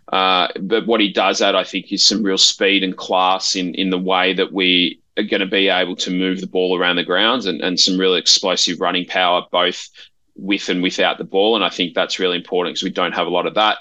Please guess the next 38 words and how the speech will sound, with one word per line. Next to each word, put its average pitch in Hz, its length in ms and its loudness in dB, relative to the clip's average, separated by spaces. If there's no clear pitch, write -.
Um, 90 400 0
you 98 240 -2
know, 101 100 4
the 98 80 0
Davies 101 520 2
are, 92 240 2
are 101 240 2
obviously 90 280 -2
smaller 98 580 2
and, 90 180 -4
and, 90 420 -2
uh, 55 140 -2
you 78 160 0
know, 92 80 0
why 90 260 0
Alwyn 95 260 0
Junior's 92 540 0
at - 180 -2
some 104 280 2
point 95 200 -2
probably 98 220 -2
gonna 98 160 0
see 95 220 4
some 95 160 0
time 95 280 0
in 92 60 -2
the 95 140 0
midfield. 95 320 0
He'll, 90 140 -4
he'll 90 220 -2
likely 90 380 0
start 92 400 4
his 92 160 -2
career 90 280 0
in 90 60 0
the 90 60 -6
forward 92 320 -2
line. 90 260 2